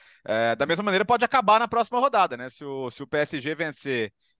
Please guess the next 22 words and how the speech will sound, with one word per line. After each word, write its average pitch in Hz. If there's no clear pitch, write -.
e 135
se -
o 143
Dortmund 139
vencer 143
em 147
Milão, 175
os 208
dois 202
já 202
estão 196
classificados 160
e 196
aí 175
a 170
última 175
rodada 147
é -
só 151
pra 170
definir 160
posições. 156